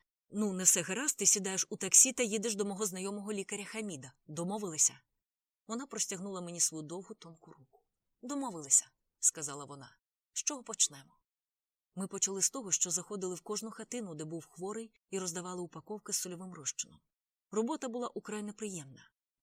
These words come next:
Слово "холера" походить від грецького слова "діарея". Холерна діарея відзначається украй огидним запахом, до якого неможливо звикнути. Щоразу, як ми заходили в хатину, до горла підступала нудота.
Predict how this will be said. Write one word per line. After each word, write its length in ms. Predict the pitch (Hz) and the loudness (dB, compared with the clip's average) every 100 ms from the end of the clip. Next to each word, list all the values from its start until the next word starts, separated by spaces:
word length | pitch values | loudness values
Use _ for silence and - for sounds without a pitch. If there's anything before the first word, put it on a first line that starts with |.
| _ | _
Слово 360 | - - 202 190 | -8 0 0 0
"холера" 400 | - 226 285 214 | -4 -6 -4 -8
походить 500 | 165 165 196 180 165 | -10 -6 -4 -4 -4
від 120 | 165 | -8
грецького 480 | 151 180 196 - 190 | -6 -2 -2 -2 -2
слова 360 | - 196 180 - | 0 0 -4 -8
"діарея". 640 | 170 185 190 185 131 - _ _ _ _ _ - | -6 -6 -4 -8 -10 -14 _ _ _ _ _ -4
Холерна 400 | 190 196 196 190 | -2 0 -2 -4
діарея 460 | 180 180 208 214 156 | -4 -2 -2 -4 -4
відзначається 680 | 165 165 175 185 175 - 190 | -4 -6 -2 0 2 0 0
украй 340 | - - 196 - | -6 -6 -8 -4
огидним 460 | 180 165 202 202 202 | -4 0 -2 2 2
запахом, 520 | 165 - 117 117 127 _ | 2 0 -14 -16 -18 _
до 100 | 175 | -8
якого 380 | 170 170 185 170 | -8 -6 -8 -6
неможливо 540 | 190 190 180 180 185 | -6 -4 -4 -4 -4
звикнути. 560 | 180 151 - 107 - - _ _ _ _ _ _ | -4 -4 -12 -16 -18 -20 _ _ _ _ _ _
Щоразу, 580 | - - 226 214 156 156 | 2 2 2 -2 -4 -4
як 180 | 156 | -8
ми 80 | 170 | 0
заходили 440 | 160 160 165 156 156 | -2 -2 -6 -6 -6
в 40 | |
хатину, 480 | - 160 202 220 220 | -8 -6 -4 -4 -6
до 180 | - 185 | -4 -4
горла 320 | 175 202 214 | 0 -2 -2
підступала 580 | 214 214 - 175 170 160 | -6 -4 -4 -6 -12 -12
нудота. 460 | 165 165 143 120 | -10 -12 -14 -18